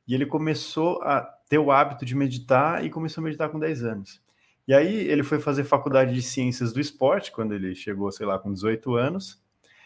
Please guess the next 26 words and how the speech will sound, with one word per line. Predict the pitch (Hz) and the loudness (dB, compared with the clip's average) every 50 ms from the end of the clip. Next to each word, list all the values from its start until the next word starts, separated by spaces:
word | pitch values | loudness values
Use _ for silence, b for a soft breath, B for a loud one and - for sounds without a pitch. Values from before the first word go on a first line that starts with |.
| b b b - | b b b 0
começou | 131 127 131 127 131 135 127 | 2 2 2 4 4 2 2
a | 127 | 4
faculdade. | - 127 123 - 156 139 131 117 127 143 160 160 147 123 - _ _ _ _ - | 4 2 0 0 0 2 4 4 4 4 2 0 -4 -10 -14 _ _ _ _ -2
Aí | 113 123 | 0 2
ele | 127 127 | 2 2
conta | 127 139 135 127 127 123 | 2 0 0 0 -2 -4
que | 123 - | -4 -2
ele | 127 120 | -2 -2
teve | 123 - 131 120 123 | 0 0 2 2 2
uma | 127 127 123 117 | 2 2 0 0
crise | 123 - - 123 139 151 135 135 | -2 -2 0 2 2 2 0 -2
existencial | 117 117 113 - - 120 117 120 - 131 113 113 110 | -4 -4 -6 -4 -2 -2 -2 -2 -2 0 0 0 0
muito | 107 107 110 127 170 196 - - | -2 -2 -2 -2 -2 -4 -6 -10
forte, | - - - 160 147 143 - - - | -6 -2 0 0 0 -2 -4 -6 -6
muito | 107 120 143 - - | -4 -4 -6 -6 -8
grande. | 110 107 104 104 120 147 156 _ _ _ _ _ _ _ b b b b b b b b b - | -8 -8 -6 -6 -8 -10 -12 _ _ _ _ _ _ _ b b b b b b b b b -2
Resolveu | 123 110 127 139 120 120 143 147 | 0 2 4 4 6 8 8 8
abandonar | 143 127 139 147 160 151 147 135 123 117 127 160 180 - | 8 8 6 4 4 4 4 4 4 4 2 2 0 -4
tudo, | - 120 120 127 147 143 165 170 196 208 214 190 - - 127 | -6 -8 -6 -6 -6 -6 -8 -8 -10 -10 -12 -14 -14 -14 -16
se | - - - | -14 -8 -6
mudar | 127 123 117 113 120 127 | -4 0 2 4 4 4
pro | 127 135 127 | 4 0 -4
Tibete | 123 - 123 113 113 113 127 | -6 -4 0 2 2 4 4
e | 127 | 2
virar | 120 127 131 135 | 0 0 0 0
monge. | 127 113 101 98 92 95 95 - | 0 -2 -2 -4 -4 -6 -10 -14